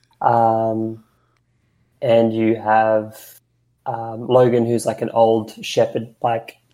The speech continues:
mage. You have Sheem, who's a little bit like Aragorn in a way.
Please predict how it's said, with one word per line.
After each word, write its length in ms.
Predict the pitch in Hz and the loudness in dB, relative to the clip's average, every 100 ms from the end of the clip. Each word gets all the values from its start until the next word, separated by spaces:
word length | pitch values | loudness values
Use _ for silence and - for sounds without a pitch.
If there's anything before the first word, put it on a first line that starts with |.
| - | -6
mage. 560 | 123 123 120 117 - | -2 0 0 -4 -6
You 140 | 127 113 | -4 0
have 140 | 120 | 0
Sheem, 560 | - - 135 131 127 117 | 0 2 2 4 2 0
who's 160 | 120 | 0
a 40 | 117 | 0
little 360 | 117 135 147 | 2 2 4
bit 200 | 131 117 | 2 0
like 440 | 127 120 117 - - _ _ _ _ _ _ _ _ _ - | 2 2 2 -2 -12 _ _ _ _ _ _ _ _ _ 2
Aragorn 760 | 120 117 113 110 107 107 107 _ _ _ _ _ _ _ _ - - - | 4 4 4 2 2 -2 -8 _ _ _ _ _ _ _ _ -20 -12 -4
in 100 | 123 | 0
a 80 | |
way. 360 | 117 110 107 107 | 2 2 0 -4